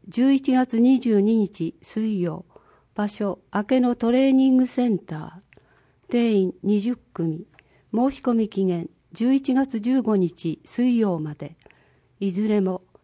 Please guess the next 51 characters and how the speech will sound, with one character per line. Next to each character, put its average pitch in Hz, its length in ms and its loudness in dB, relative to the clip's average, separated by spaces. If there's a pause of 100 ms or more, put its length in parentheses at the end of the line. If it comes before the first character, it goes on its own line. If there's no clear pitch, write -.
時 202 200 -6
間、 202 340 -4 (400)
午 208 120 2
前 262 280 4
十 262 220 2
時 196 120 -6
か 165 160 -8
ら 160 160 -12
正 208 320 -2
午。 156 220 -6 (400)
対 214 180 -2
象、 190 380 -6 (260)
一 202 160 -2
歳 277 300 0
か 269 160 0
ら 247 100 2
六 247 200 0
歳 262 280 0
の 247 140 2
幼 247 240 2
児 180 120 -4
と 160 160 -6
保 170 160 -8
護 180 180 -4
者。 165 260 -12 (640)
参 226 280 -4
加 208 140 -8
費、 175 320 -10 (440)
親 226 260 2
子 196 240 -2
一 - 260 -2
組 262 300 4
に 208 160 2
つ - 120 -18
き - 300 -6
二 190 180 0
百 226 360 -4
円、 165 200 -6 (280)
保 202 200 -6
険 262 220 4
代 226 220 0
込 180 140 -2
み 180 140 0
で 170 140 -8
す。 - 220 -20 (440)
申 262 220 2
し - 80 -8
込 262 160 2
み 247 140 2
方 214 260 0
法、 160 300 -8